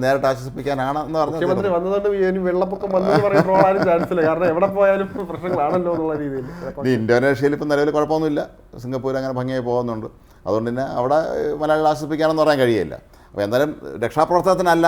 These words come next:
Speaker 1: എന്ന് മനസ്സിലായി, കൂടെ സെക്യൂരിറ്റി ഗാർഡ് ഇല്ലാത്തതുകൊണ്ട്. അല്ലെങ്കിൽ അവിടുത്തെ മലയാളികളൊക്കെ രക്ഷാപ്രവർത്തനത്തിന്
Speaker 2: പറയാൻ പറ്റില്ല,
Speaker 1: രക്ഷിക്കാറ്.
Speaker 2: ചിലപ്പോൾ ആരും ഒരു ആരെങ്കിലും കാണുമായിരിക്കും. അവിടെ എല്ലായിടത്തും ഉണ്ടല്ലോ ഇവർക്ക് പിന്നെ രക്ഷകർ, ഇപ്പം ജീവൻ രക്ഷാ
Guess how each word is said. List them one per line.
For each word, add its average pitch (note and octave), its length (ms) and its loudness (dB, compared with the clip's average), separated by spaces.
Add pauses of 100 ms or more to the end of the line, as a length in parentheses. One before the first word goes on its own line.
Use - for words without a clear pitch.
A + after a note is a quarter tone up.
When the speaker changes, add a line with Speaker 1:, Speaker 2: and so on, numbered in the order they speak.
(140)
Speaker 1:
എന്ന് D3+ 120 -4
മനസ്സിലായി, B2 400 -2
കൂടെ B2+ 220 0
സെക്യൂരിറ്റി C3 320 -2
ഗാർഡ് A#2 160 2
ഇല്ലാത്തതുകൊണ്ട്. E2 480 -6 (220)
അല്ലെങ്കിൽ A2 200 -4
അവിടുത്തെ A#2+ 220 -2
മലയാളികളൊക്കെ C3+ 500 0
രക്ഷാപ്രവർത്തനത്തിന് B2+ 680 -4 (280)
Speaker 2:
പറയാൻ D#3 240 -4
പറ്റില്ല, C#4 180 -6
Speaker 1:
രക്ഷിക്കാറ്. G3 260 -2
Speaker 2:
ചിലപ്പോൾ F#3 120 4
ആരും A3 240 2
ഒരു A3 60 -4 (100)
ആരെങ്കിലും D#3 340 -4
കാണുമായിരിക്കും. F#3+ 460 -2
അവിടെ C#3 180 -4
എല്ലായിടത്തും E3+ 360 0
ഉണ്ടല്ലോ G#3+ 300 0
ഇവർക്ക് D#3+ 260 0
പിന്നെ D3+ 160 -2 (280)
രക്ഷകർ, E3 400 0
ഇപ്പം D#3+ 180 -4
ജീവൻ D3+ 300 -2
രക്ഷാ F#3+ 240 2